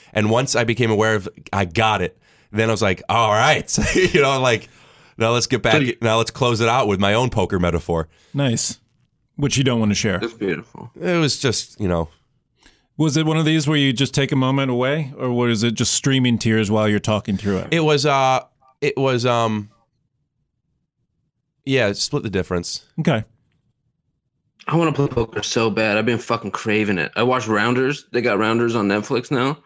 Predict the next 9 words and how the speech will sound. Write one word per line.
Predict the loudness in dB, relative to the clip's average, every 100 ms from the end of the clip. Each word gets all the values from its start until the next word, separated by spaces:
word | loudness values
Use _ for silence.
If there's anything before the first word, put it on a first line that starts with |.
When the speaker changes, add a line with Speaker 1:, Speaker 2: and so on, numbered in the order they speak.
| _ -2
Speaker 3:
Okay. | -2 0 0 0
Speaker 2:
Fuck, | -4 -12 -12 -14 -6 -2 0 0 0
I | 2
wanna | 2 0
play | -4
poker. | -4 -4 -4 -4 -4 -4
Speaker 1:
Funny | -2 0
that | 0 0
I, | -2 -4